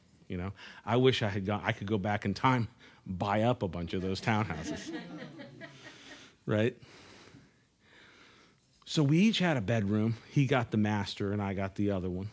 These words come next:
We all, we each had our own bathroom. We had a bathroom downstairs. But we had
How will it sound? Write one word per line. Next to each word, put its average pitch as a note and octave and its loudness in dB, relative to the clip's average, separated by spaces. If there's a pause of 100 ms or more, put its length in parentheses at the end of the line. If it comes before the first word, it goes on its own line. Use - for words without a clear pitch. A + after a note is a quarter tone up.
(120)
We G#2+ 0
all, G2+ -4
we A2 0
each A2 2
had G2+ 0
our G#2 0
own G#2+ 2
bathroom. F#2+ -2
We G2+ -2
had F#2+ -2
a F#2+ -4
bathroom G2+ 0
downstairs. F#2+ -4 (800)
But A#2 2
we B2+ 4
had F#3 2